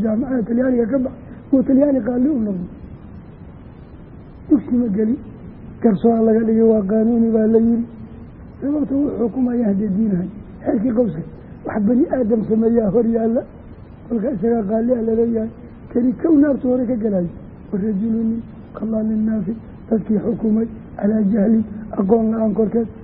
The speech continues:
"fa huwa fi nnaar," kaasna naar buu galaya. Ibnu Mardi wuxuu yidhi, "Kalimatu qaadi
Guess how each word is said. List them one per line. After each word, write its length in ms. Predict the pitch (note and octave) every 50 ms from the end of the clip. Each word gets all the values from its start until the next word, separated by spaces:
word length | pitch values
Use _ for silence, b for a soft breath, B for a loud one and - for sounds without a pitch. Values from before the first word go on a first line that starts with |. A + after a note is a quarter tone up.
| - - -
"fa 60 | - F#3+
huwa 280 | E3 A#3 A#3 A#3 A3
fi 120 | E3+ F3 A3+
nnaar," 300 | A3 A3 A3+ A3+ A3 A#3 - - - - - - - - -
kaasna 540 | - - B3 C4 A#3 - G#3+ G#3+ A3 A3+ - - - - - - - - - - - - - - - - - - - - - - - - - - - - - - - - - - - - - -
naar 220 | F#3 G#3 A3 G#3+ G#3
buu 200 | G3 G#3+ A3 G3
galaya. 480 | E3+ G3+ G#3+ A3 A3 A3 A3+ A3+ G#3+ - - - - - - - - - - - - - - - - - - - - - - - - -
Ibnu 180 | A3+ B3 C#4 D4
Mardi 240 | D#4 D#4 C4 A#3
wuxuu 280 | C4+ C4+ C#4+ - D4 D4
yidhi, 160 | C4 B3+ B3
"Kalimatu 400 | F#3+ A#3+ C#4 C#4+ C4 C4 G3 A#3+ G#3+
qaadi 340 | G3+ B3+ B3+ A#3 A3 -